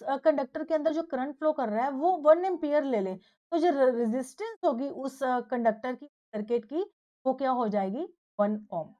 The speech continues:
Mean to say, one ohm is equal to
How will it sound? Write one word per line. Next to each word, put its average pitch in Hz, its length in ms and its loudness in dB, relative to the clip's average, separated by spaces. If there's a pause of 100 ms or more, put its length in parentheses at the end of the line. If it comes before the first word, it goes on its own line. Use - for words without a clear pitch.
(320)
Mean 226 180 0
to 240 160 -4
say, 349 140 2 (380)
one 359 400 6
ohm 254 320 4 (120)
is 226 220 0
equal 226 360 0
to 415 160 2